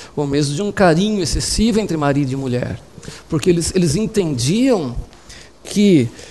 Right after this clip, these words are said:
eh, essas demonstrações de carinho deviam ser privadas, né, na intimidade do casal. Por quê? Pra privar os, os outros de ver, né? Ninguém tem que ver demonstração de carinho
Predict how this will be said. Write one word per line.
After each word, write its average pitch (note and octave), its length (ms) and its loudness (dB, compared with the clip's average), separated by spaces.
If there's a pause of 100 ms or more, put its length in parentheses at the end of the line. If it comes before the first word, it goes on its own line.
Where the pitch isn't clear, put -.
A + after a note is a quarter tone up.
(180)
eh, C3+ 240 4
essas F#3 380 4
demonstrações G3+ 1000 0
de C3+ 80 -2
carinho D3+ 680 0 (600)
deviam D3+ 400 0
ser D#3+ 260 0
privadas, G3 840 0
né, B2 160 -10
na C#3+ 100 -8
intimidade F3+ 720 2
do F#3+ 80 0
casal. B2+ 600 0 (420)
Por G#3+ 200 0
quê? B2+ 360 2 (340)
Pra D3+ 340 4 (340)
privar F3+ 680 2 (320)
os, - 240 -6
os C#3 300 -2
outros F#3+ 800 2 (260)
de B2+ 180 -4
ver, B2 360 0 (580)
né? B2+ 260 -2 (200)
Ninguém F3+ 460 0
tem G3 260 -2
que E3+ 140 -4
ver F3 400 4
demonstração E3 800 -4
de E3 100 -4
carinho E3 640 -4